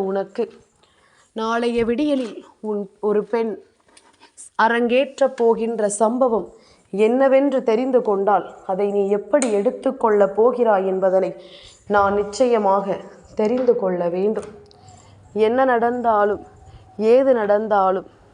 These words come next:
நம்மை சுற்றி எப்படிப்பட்ட விஷயங்கள்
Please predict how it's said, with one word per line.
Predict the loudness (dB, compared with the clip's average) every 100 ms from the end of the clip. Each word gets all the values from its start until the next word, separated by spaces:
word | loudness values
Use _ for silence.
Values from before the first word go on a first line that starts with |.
| _ -2
நம்மை | -2 -2 -4
சுற்றி | -6 -10 -8 -8 -8 -12 -20 -20 -4 -2
எப்படிப்பட்ட | 0 0 0 0 -4 -4 -4
விஷயங்கள் | -4 -2 0 2 0 -2